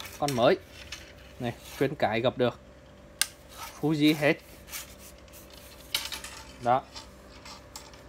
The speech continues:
Này, bát cũng là bát Fuji F S bảy. Bát Fuji F S bảy nhá.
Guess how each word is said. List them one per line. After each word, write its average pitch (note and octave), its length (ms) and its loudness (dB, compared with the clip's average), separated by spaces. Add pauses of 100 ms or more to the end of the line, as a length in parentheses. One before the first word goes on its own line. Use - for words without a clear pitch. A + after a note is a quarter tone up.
(3250)
Này, C#3 180 8 (480)
bát B2+ 280 6
cũng C3+ 200 4
là C3+ 120 8
bát A#2 180 4 (100)
Fuji D#3 460 2
F A#2+ 120 4
S D3 60 -6
bảy. B2+ 280 6 (1800)
Bát G#2+ 220 0
Fuji D3 280 4
F A#2 240 4
S B2 40 -2
bảy A#2+ 200 6
nhá. D3 160 2